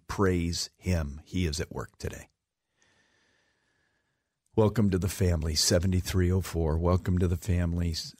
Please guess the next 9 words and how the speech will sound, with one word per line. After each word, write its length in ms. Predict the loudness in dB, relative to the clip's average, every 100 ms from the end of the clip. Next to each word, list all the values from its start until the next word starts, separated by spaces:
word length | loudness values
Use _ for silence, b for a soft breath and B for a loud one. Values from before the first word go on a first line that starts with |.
| -14
uh, 120 | -8
sixty-two 1200 | -4 -2 0 0 0 -4 -6 -6 -2 2 2 0 -6 _
sixty-seven. 1000 | -4 -2 -2 -2 -2 0 2 2 0 -4 -8 _ b b b b
Welcome 640 | 2 4 4 2 -2 -2 -4
to 160 | -4
the 100 | -4
family 680 | -4 0 2 4 4 0 -4 -8
of 180 | -12 -12 -4
God, 480 | -2 0 -2 -6